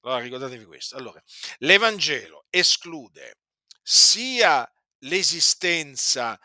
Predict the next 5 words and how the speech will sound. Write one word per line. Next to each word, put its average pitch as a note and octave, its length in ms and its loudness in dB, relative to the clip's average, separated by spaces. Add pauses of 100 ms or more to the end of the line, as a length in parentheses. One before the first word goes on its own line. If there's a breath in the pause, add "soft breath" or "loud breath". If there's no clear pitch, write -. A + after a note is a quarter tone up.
(160)
di C3 160 -18
tanti D3+ 400 0
salvatori, C3+ 720 -8 (3250 soft breath)
e C#3 140 -10
quindi C#3+ 580 -12